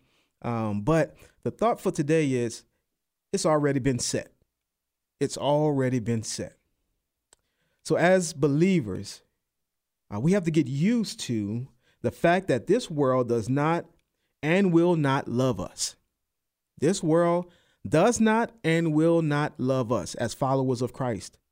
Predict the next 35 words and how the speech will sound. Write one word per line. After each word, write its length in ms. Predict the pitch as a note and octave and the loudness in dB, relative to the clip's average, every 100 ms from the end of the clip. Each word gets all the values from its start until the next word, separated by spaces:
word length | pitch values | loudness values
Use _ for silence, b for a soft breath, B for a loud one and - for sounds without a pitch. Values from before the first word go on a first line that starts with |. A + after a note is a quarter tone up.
| _ _ _ _ _ _ _ _ | _ _ _ _ _ _ _ _
Uh, 100 | A#2 | -2
we 140 | A#2 D3+ | 2 2
have 120 | D3 | 0
to 80 | C3 | 0
be 120 | C#3 | 0
comfortable 640 | - E3+ G3 D#3+ F3 G3+ | 0 0 0 0 0 -2
being 420 | D3+ D3+ C#3 C3 | -2 0 2 -2
peculiar, 800 | - - - F#3+ E3+ E3+ G3+ A3+ _ _ _ _ _ _ | -4 -8 -2 0 2 0 -4 -6 _ _ _ _ _ _
and 80 | C3+ | -2
we 120 | C#3 | 2
have 140 | D#3 D3+ | 0 0
to 80 | |
be, 260 | C3 C#3+ C#3+ | -2 -2 -2
and 140 | D3 C#3+ | -4 0
we 100 | D#3+ | 2
have 120 | D#3 | 2
to 80 | C3+ | 0
understand 760 | C3+ B2+ - G3 F3 C#3+ D#3+ B B | 0 -2 0 2 2 0 -2 B B
that 120 | C3 | -2
because 340 | B2 - F3+ F3 | 0 2 2 4
of 140 | D#3 | 4
our 400 | D3+ D3+ E3 F3 - | 4 4 2 -2 -4
fidelity 640 | - A2+ C3 D3 E3 F#3 G3+ - | -2 0 2 4 2 0 -4 -6
to 100 | A3+ | -4
Christ, 520 | - C3+ C3 A#3 - _ _ _ _ _ _ - | 0 0 0 -6 -16 _ _ _ _ _ _ -6
and 120 | B2 | -2
to 80 | C#3+ | 0
the 60 | |
word 260 | B2 D3+ D#3+ | 2 4 2
of 120 | B2 | 2
God, 300 | D3+ E3 C#3+ | 0 2 0
we 160 | C3+ F#3+ | 0 2
will 180 | F3 | 2
never 540 | D#3 D#3 E3 E3 D#3+ D#3+ A#2 | 2 2 2 2 0 -4 -2
be 360 | C#3 C#3 C#3+ | 2 2 0